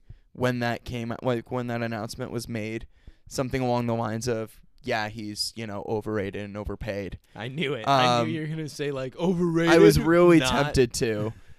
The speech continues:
Speaker 1: Um, is this an argument still that Liam
Speaker 2: I,
Speaker 1: Hendricks is
Speaker 2: no.
Speaker 1: overrated or overpaid?
Speaker 2: No, I mean, I still gotta convince my pops 'cause <laughs> he thinks he's over-, I, like, I think there are a few people,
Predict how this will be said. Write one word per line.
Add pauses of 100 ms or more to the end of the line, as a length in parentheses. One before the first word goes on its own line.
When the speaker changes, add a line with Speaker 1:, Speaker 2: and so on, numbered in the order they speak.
(140)
Speaker 1:
Um, (560)
is
this
an
argument
still (240)
that
Liam
Speaker 2:
I,
Speaker 1:
Hendricks
is
Speaker 2:
no.
Speaker 1:
overrated
or
overpaid?
Speaker 2:
No,
I
mean,
I
still
gotta
convince
my
pops
'cause (140)
<laughs>
he
thinks
he's
over-,
I,
like, (220)
I
think
there
are
a
few
people,